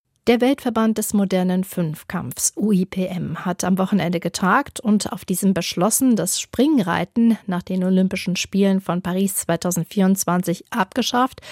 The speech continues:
und stattdessen durch einen Hindernisparcours im Stil von Ninja Warriors ersetzt wird.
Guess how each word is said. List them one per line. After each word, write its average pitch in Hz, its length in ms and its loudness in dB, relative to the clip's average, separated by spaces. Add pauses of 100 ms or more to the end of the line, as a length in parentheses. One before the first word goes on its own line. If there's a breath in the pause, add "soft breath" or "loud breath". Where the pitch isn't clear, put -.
(280 loud breath)
und 214 100 2
stattdessen 202 600 2
durch 190 200 -4
einen 185 240 4
Hindernisparcours 202 1160 2
im 180 100 -2
Stil 190 240 -2
von 190 240 0
Ninja 190 420 6
Warriors 165 440 0
ersetzt - 580 -4
wird. - 300 -6